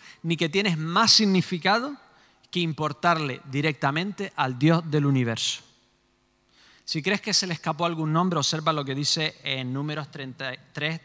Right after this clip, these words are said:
cuarenta y cuatro al cuarenta y seis. "Luego habló el Señor a Moisés y le dijo, 'Toma los levitas en lugar de todos los primogénitos de los hijos de Israel,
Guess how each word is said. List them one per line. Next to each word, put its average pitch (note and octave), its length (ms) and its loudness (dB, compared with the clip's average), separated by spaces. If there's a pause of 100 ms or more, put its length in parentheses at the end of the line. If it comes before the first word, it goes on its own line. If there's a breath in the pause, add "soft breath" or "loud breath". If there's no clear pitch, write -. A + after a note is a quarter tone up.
(140)
cuarenta C3 320 -4
y - 20 -10
cuatro C3+ 240 -2
al C3 60 -4
cuarenta C3+ 320 -4
y - 20 -4
seis. E3+ 320 -2 (440 loud breath)
"Luego F#3 220 4
habló G3+ 220 6
el F#3+ 80 2
Señor F#3+ 300 2
a F#3 60 4
Moisés F3 320 0
y F3 80 0
le E3+ 120 -2
dijo, D3 300 -4
'Toma F#3 260 2
los F#3 140 6
levitas F3+ 580 -2
en D3+ 140 0
lugar D3+ 340 2
de D3+ 80 -2
todos D3 300 0
los D#3+ 140 0
primogénitos D#3+ 800 -4
de D3 80 -4
los C3 280 -4
hijos C#3 200 -6
de C#3 80 -6
Israel, C#3+ 440 -2